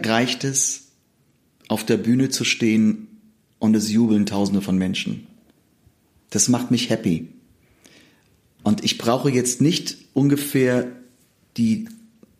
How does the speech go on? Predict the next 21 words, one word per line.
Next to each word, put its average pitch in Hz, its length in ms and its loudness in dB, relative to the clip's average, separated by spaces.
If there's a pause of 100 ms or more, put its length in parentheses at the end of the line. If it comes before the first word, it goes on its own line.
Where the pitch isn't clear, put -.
zwanzigste, - 640 -2 (140)
die 117 600 0
ich - 120 -4
halt 104 100 0
eben 110 600 2
mit 110 140 0
aufs - 140 -4
Hotelzimmer 104 480 -2
nehmen 90 260 0
kann, 95 260 -2 (300)
um 113 140 4
mir 120 120 2
zu 120 80 -2
sagen, 110 340 2
„Was 95 200 -2
bist - 200 -4
du - 40 -2
für - 140 -2
ein 101 100 0
toller 101 280 -2
Typ?“ - 240 -8